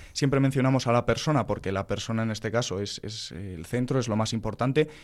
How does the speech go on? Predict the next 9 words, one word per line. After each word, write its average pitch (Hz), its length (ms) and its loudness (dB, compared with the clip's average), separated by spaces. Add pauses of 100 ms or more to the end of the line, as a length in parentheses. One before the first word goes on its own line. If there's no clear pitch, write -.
(180)
pero 117 220 0
también 127 280 2
cabe 139 180 6
destacar 139 460 0
que 127 80 -2
esta 127 160 -4
metodología 127 580 2
al 135 80 2
final 127 360 -2